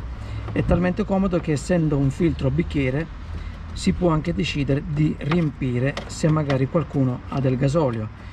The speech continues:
così per evitare che, ehm,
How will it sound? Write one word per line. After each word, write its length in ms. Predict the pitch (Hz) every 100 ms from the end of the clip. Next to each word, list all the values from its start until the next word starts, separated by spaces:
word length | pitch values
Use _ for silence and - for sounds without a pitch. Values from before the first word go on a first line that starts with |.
| - -
così 280 | - 151 151
per 140 | - 160
evitare 600 | 170 196 147 127 139 151 - -
che, 240 | 160 147 - -
ehm, 920 | - 120 117 113 113 110 107 107 110